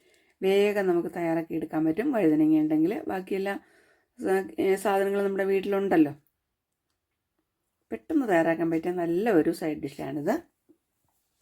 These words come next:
അപ്പോൾ അതാ മൊരിഞ്ഞ് വന്നിട്ടുണ്ട് പുറമൊക്കെ. ഇത്തിരി കറിവേപ്പിലയും കൂടെ തൂവി കൊടുക്കാം.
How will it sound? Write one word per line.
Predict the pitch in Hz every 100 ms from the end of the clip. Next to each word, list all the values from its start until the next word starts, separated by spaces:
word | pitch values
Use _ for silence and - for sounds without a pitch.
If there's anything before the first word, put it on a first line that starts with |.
| _ - _ _ _
അപ്പോൾ | 277
അതാ | 285 233 214 214
മൊരിഞ്ഞ് | - 190 175 180
വന്നിട്ടുണ്ട് | 170 156 151 156
പുറമൊക്കെ. | 151 147 147 147 233 349 _ _ _
ഇത്തിരി | _ - 226
കറിവേപ്പിലയും | 190 156 151 156 156
കൂടെ | 160
തൂവി | 208 156 143
കൊടുക്കാം. | 143 147 180